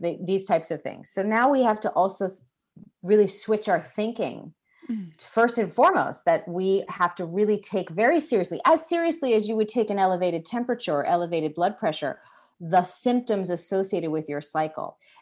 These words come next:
Speaker 1: And why is that? Why would they have made that decree? Well, it turns out that anything that's happening with your cycle really i-, i-, is a good indicator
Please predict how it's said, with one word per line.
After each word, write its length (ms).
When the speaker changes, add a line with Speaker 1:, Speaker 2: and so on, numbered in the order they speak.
Speaker 1:
And 160
why 220
is 200
that? 200
Why 220
would 140
they 100
have 180
made 240
that 160
decree? 320
Well, 240
it 160
turns 400
out 440
that 220
anything 540
that's 180
happening 520
with 260
your 140
cycle 720
really 420
i-, 220
i-, 180
is 140
a 60
good 440
indicator 840